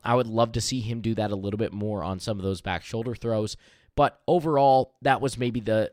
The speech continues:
the, um, least of my worries among everything. And again, a lot more pros than cons for me for, uh, Kelvin Harmon. I loved what I saw from him. I certainly think he'll be a first-round pick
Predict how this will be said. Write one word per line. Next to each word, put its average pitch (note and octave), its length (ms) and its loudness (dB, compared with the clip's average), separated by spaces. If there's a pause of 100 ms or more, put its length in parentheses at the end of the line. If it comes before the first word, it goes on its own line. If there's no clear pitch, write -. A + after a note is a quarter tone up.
(140)
the, G2 400 -2 (400)
um, F2+ 360 -10
least B2 340 -6
of A2+ 60 -6
my G2+ 140 -2
worries F#2+ 600 -6
among G2 320 -4
everything. F#2+ 600 -8
And G2 180 -8 (840)
again, C3+ 300 4 (320)
a B2+ 60 0
lot B2+ 280 4
more B2+ 200 0
pros A#2+ 380 -2
than G#2 160 -4
cons G#2 380 -4
for - 140 -10
me A2+ 220 -4
for, A2 420 -6 (440)
uh, G2 160 -4
Kelvin G#2+ 340 -2
Harmon. G#2 400 -4
I F#2+ 120 -4
loved G#2 300 -4
what G#2+ 160 0
I G#2 60 -2
saw G#2+ 260 -2
from A2 200 -8
him. A2 180 -6
I G2+ 160 -6 (140)
certainly A2+ 500 -8
think A2+ 240 -10
he'll G#2+ 140 -6
be G#2+ 140 -6
a F#2+ 40 -6
first-round G#2 540 -6
pick - 280 -6